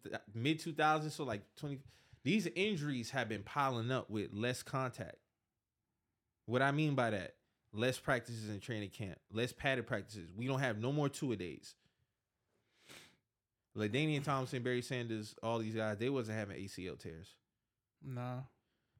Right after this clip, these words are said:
Speaker 1: This, this, there needs to be a, I don't know what's going on. I can't prove it. I believe the training staff has been doing something overall in the league new and it's not working. On top of maybe, again, maybe,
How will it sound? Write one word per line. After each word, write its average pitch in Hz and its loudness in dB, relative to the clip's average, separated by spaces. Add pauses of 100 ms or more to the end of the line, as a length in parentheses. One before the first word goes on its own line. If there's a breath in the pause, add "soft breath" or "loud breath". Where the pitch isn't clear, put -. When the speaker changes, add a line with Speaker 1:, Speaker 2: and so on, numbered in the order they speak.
(160)
Speaker 1:
This, 139 6
this, 135 4
there 139 4
needs 175 2
to 147 0
be 139 4
a, - 2 (460)
I 151 8
don't 190 6
know 156 6
what's 147 2
going 143 0
on. 143 0
I 131 2
can't 131 -2
prove 139 -2
it. 135 -4 (840)
I 185 12
believe 117 4 (640)
the 113 0
training 185 2
staff 156 2
has 120 -2 (160)
been 117 2
doing 127 2
something 139 -2
overall 131 4
in 117 -2
the 107 -2
league 120 0
new 135 2
and 113 0
it's 104 -4
not 117 0
working. 131 0 (520)
On 151 6
top 143 2
of 113 2
maybe, 113 2 (400)
again, 110 2
maybe, 113 0